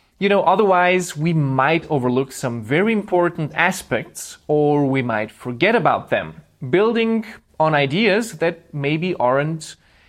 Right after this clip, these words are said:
even good ideas at all. So, let's look at the foundations and look at the basics. This is the most important to begin with,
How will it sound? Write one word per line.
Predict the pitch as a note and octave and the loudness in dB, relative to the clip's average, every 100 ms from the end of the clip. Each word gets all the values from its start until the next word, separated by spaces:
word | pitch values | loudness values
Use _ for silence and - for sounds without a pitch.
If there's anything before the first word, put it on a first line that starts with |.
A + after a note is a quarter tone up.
| _ _ | _ _
even | D3 B2+ A2+ C3 C#3 C#3 C#3 - C#3 | -4 -2 0 -2 0 -2 -4 -10 -10
good | - C3+ | -2 2
ideas | C3 C3+ A#2 A#2 A#2+ | 2 2 0 0 2
at | E3 | 2
all. | B3+ - F2 - _ _ _ _ _ _ _ - | 2 0 -4 -12 _ _ _ _ _ _ _ -12
So, | - A3+ F3+ G#2 - - _ _ | -2 2 2 0 -4 -20 _ _
let's | C3+ D#3 D#3 | -2 -2 0
look | F3 B3 | -2 0
at | A#3+ | 0
the | A#3 | -2
foundations | - C#3 B2+ B2 D#3 F#3 - G3+ G#3 - - _ _ _ | -2 -2 0 2 2 0 -2 -4 -4 -10 -16 _ _ _
and | B2+ B2+ | -6 -2
look | A#2+ F3+ F3+ - - _ - | 0 0 -2 -16 -20 _ -4
at | C3 - | -4 -4
the | A#2+ | -8
basics. | B2+ A#2+ G3 B3+ F#3+ A2+ - - - - _ _ _ | -6 0 2 2 2 -2 -6 -14 -18 -20 _ _ _
This | E3+ A3 | -2 0
is | A3 | -2
the | F3+ | 0
most | E3 G3 A3 A3 | 2 2 2 0
important | G#3 F#3 D#3 D3+ D#3 D3 - _ | -2 0 0 0 -4 -10 -12 _
to | - | -8
begin | A#2 A#2+ C3 E3 D#3+ | -4 -2 0 2 2
with, | D3+ D3+ - | 2 0 -8